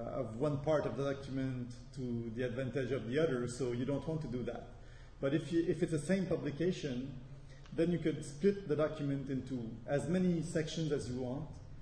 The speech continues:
and then you just either recombine them or out-, output, when you output them as P D F,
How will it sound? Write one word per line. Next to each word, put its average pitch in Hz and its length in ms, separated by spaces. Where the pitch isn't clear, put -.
and 135 180
then 147 420
you 131 140
just 156 360
either 139 200
recombine 156 640
them 160 300
or 147 440
out-, 180 300
output, 151 420
when 147 220
you 143 140
output 139 400
them 143 160
as 135 100
P 131 140
D 113 260
F, 131 60